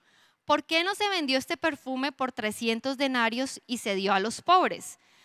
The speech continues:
Pero dijo esto, no porque se preocupara, pero,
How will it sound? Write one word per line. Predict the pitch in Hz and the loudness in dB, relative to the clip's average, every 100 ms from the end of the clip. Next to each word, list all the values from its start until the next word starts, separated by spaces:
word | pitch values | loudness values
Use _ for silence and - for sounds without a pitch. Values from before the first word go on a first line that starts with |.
| _ - | _ 0
Pero | 269 254 | 4 4
dijo | 233 226 277 | 2 2 2
esto, | 269 269 - - - _ _ _ | 4 2 -4 -18 -20 _ _ _
no | - 247 285 359 480 _ _ _ _ | -6 0 2 2 -2 _ _ _ _
porque | - 269 285 | 0 0 0
se | 269 | -2
preocupara, | - 254 240 - 226 - - - | 0 -2 -2 0 0 0 -8 0
pero, | 233 247 240 | 2 2 0